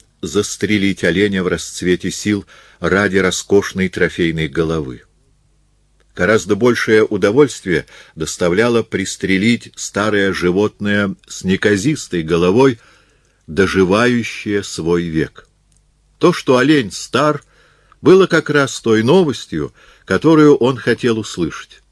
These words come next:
Он знал, что за смерть ожидает оленя,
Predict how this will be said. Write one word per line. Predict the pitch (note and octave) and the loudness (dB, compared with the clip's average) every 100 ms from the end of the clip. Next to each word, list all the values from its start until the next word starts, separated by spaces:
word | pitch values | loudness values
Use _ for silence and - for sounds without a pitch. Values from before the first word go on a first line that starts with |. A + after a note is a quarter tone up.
| _ _ _ _ | _ _ _ _
Он | C3+ D3+ | -4 -4
знал, | D3 F3 E3 G2+ - _ _ _ _ _ _ | -2 0 2 2 -2 _ _ _ _ _ _
что | - - - C#3+ E3+ | -8 -8 2 4 6
за | C#3+ D3+ | 4 0
смерть | - C3 D3+ D3 A#2+ | -2 -2 2 2 2
ожидает | F#2+ F2 D#2 G2 E2+ - | -4 -2 -2 0 0 0
оленя, | D#2+ F#2 A2+ F2 C2 | 0 2 2 0 -6